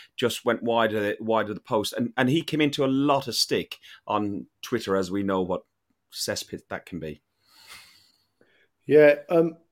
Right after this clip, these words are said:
Speaker 2: well, do you know what? After the game, the, one of the pundits on Sky said that it was, uh, watching Arsenal for the first twenty minutes to half an hour was like watching either City or Liverpool. They were that dominant.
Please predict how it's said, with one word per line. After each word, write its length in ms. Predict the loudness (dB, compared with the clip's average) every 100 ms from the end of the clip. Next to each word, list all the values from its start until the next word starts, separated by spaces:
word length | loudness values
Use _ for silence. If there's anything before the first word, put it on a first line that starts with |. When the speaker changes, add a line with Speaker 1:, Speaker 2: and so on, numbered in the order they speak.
| _ -4
Speaker 2:
well, 220 | 2 2 2 -18 -20 -4
do 80 |
you 60 | 2
know 160 | 4 6
what? 180 | 6 4 2
After 160 | 0
the 100 | -2
game, 320 | 0 2 0 0
the, 120 | -6
one 300 | -4 -2 0
of 60 |
the 80 | -2
pundits 480 | -2 -2 -2 -4 -4
on 140 | -6
Sky 400 | -6 -2 2 4
said 360 | 2 -2 -4 -2
that 220 | -6 -6
it 220 | -10 -8 -4
was, 260 | -4 0
uh, 260 | 2 2 -2 _ _ _ -4
watching 320 | -2 0 0
Arsenal 380 | 2 0 0 -2
for 140 | -2
the 80 | -2
first 340 | 4 4 4
twenty 260 | 0 0 0
minutes 280 | 0 -2 0
to 80 |
half 220 | 2 2 -2
an 100 | -2
hour 180 | 0
was 160 | -2 -2
like 180 | 0 0
watching 320 | -2 -4 -4
either 200 | -4 -4
City 320 | -4 -4 0
or 80 | 0
Liverpool. 420 | 0 -4 -6 -4
They 80 | -2
were 140 | 0
that 240 | -2 -4 -4
dominant. 380 | -6 -6 -10